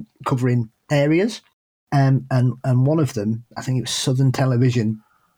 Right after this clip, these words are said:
in, in <laughs> seventy-seven, they were broadcasting the news.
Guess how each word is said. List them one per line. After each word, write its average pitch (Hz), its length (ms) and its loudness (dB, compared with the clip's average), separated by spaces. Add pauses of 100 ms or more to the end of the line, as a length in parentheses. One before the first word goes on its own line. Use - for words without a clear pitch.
(200)
in, 113 360 0
in 117 180 2
<laughs> - 20 -2
seventy-seven, 151 580 0
they 135 80 2
were 156 120 2
broadcasting 151 580 0
the 127 80 4
news. 143 560 2